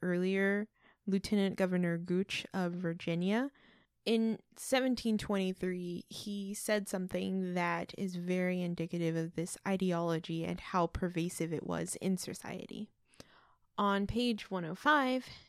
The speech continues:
it says, "As most of them are the bastards of some of the worst of our imported servants and convicts, it seems a now impolitic, as well for discouraging that kind of copulation,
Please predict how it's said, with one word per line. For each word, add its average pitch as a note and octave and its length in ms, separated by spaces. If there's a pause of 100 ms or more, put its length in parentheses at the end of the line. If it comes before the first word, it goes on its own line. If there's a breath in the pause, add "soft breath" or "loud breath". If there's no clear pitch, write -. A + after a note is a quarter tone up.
(140)
it - 160
says, - 600 (560)
"As C4+ 180
most D4 300
of A3 140
them F#3+ 260
are F#3+ 180
the F3+ 220
bastards E3+ 800
of F3+ 140
some F#3 200
of F3+ 180
the F3 100
worst E3+ 600
of F#3 140
our E3+ 320
imported F3+ 580
servants F3+ 480
and G3 140
convicts, G#3+ 580 (360 loud breath)
it A#3+ 160
seems C#4 320
a B3 80
now G3+ 300
impolitic, - 1040
as G#3 200
well F#3+ 160
for F#3 160
discouraging F3+ 720
that E3 180
kind F3 320
of E3+ 140
copulation, F#3+ 920